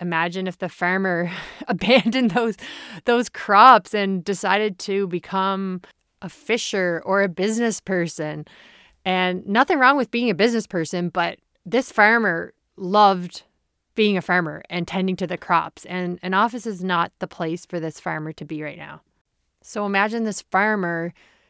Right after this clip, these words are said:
just quits his farming to go to the office right before the,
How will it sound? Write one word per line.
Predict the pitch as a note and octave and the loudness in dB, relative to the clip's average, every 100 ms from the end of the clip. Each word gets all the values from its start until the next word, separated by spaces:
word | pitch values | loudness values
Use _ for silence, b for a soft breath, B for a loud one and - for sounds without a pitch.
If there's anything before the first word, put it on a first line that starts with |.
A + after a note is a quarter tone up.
| b _ | b _
just | G3 F3+ - | -8 -6 -8
quits | - - A3 C4 - - | -16 -4 -2 -2 -6 -8
his | G#3+ - | -8 -8
farming | - G3 A3 G3 F3 E3 E3+ F#3 _ F3 | -2 0 0 -2 -4 -4 -6 -10 _ -12
to | F#3+ | -10
go | F3 F3+ F#3+ F3+ F3+ | -2 0 0 -2 -4
to | F3 F#3+ | -6 -6
the | F3 - | -6 -2
office | E3+ F#3+ - D#3+ C#3+ - - - _ _ _ | 4 4 4 -6 -8 -16 -20 -20 _ _ _
right | G3 A#3 B3+ G#3 | -2 2 2 2
before | B3+ - A#3+ B3 F3+ E3+ G3 | -2 2 6 6 4 0 -8
the, | F3+ F#3 A3+ | -12 0 0